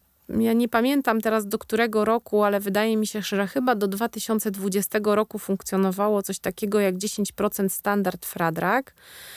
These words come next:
E, i to była ulga, która przysługiwała, e, każdemu, kto przebywał w Norwegii niecały rok, e,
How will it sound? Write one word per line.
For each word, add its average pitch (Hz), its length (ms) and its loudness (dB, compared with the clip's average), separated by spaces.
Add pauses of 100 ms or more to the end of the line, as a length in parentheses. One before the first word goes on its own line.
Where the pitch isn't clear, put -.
(300)
E, 202 280 2
i - 140 -4
to 294 160 0
była 277 260 4
ulga, 247 360 2
która 226 240 -2
przysługiwała, 214 1040 0
e, 196 720 0
każdemu, 254 540 0
kto - 180 -4
przebywał 226 520 0
w 208 80 -4
Norwegii 208 440 2
niecały 196 540 2
rok, 196 460 0
e, 196 500 0